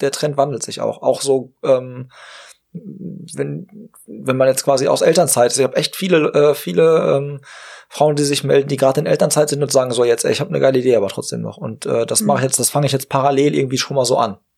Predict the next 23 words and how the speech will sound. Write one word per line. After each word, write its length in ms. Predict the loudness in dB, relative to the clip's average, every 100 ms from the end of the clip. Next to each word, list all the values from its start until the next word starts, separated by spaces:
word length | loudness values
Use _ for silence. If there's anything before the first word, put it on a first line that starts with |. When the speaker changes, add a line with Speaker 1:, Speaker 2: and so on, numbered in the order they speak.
| _ _ _ _ -4
Speaker 1:
Oder? 140 | 0
Speaker 2:
Ja. 280 | 2 0 -4 _
Speaker 1:
Und 120 | -2
weil 100 | 0
ich 100 | 2
will 100 | 0
nicht 140 | 0 -2
in 80 |
meinen 220 | 0 0 0
normalen 280 | 0 0
Job 180 | 0 -2
wieder 140 | -4 -4
zurückkehren, 440 | -2 0 2 2
jetzt 180 | 0 0
ist 140 | -4
die 80 | -4
Zeit, 240 | 0 0 0
jetzt 140 | -4
bin 80 | -4
ich 100 | 0
eh 100 | 2
einmal 200 | 2 2
raus, 480 | 2 2 0 -6